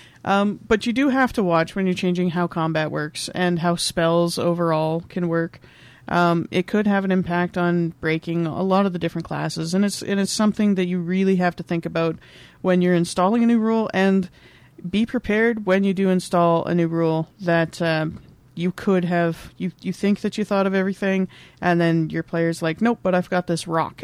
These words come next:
and it doesn't work now because of what you said." And, uh, you might have to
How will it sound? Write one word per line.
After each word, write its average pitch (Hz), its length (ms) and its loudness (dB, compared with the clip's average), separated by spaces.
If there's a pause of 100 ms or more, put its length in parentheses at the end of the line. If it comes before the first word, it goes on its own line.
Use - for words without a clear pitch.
and 190 140 0
it 175 100 0
doesn't 180 260 0
work 190 300 -4
now 190 200 2
because 180 500 -4
of - 180 -6
what 170 140 -6
you 165 100 -8
said." - 300 -10 (500)
And, 180 380 0
uh, 196 140 0
you 196 200 0
might 214 180 0
have 208 280 -2
to 220 400 0